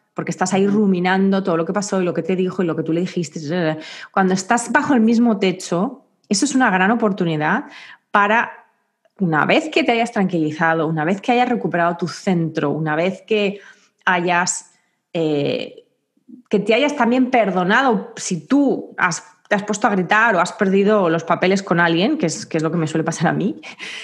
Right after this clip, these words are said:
Speaker 1: eh, para poder ir hacia esa persona al, al cabo de los cinco minutos o de la media hora o de la hora y media, da igual,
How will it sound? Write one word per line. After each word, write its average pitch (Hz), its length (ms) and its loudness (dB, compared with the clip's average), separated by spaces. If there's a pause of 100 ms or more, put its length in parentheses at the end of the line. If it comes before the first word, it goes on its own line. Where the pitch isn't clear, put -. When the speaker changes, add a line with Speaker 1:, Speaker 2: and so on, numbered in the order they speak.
(280)
Speaker 1:
eh, 180 380 2
para 180 260 2
poder 185 600 0 (160)
ir 247 420 4
hacia 180 280 0
esa 165 220 -4
persona 165 600 -4
al, 160 280 -8 (100)
al 170 140 0
cabo 269 180 2
de 359 60 2
los 269 140 0
cinco 285 180 2
minutos 277 380 -2
o 202 60 0
de 170 120 0
la 156 100 2
media 233 380 2
hora 262 280 2
o 185 60 0
de 170 100 0
la 151 160 4
hora 220 120 4
y 196 80 2
media, 220 320 2
da 170 100 2
igual, 185 360 0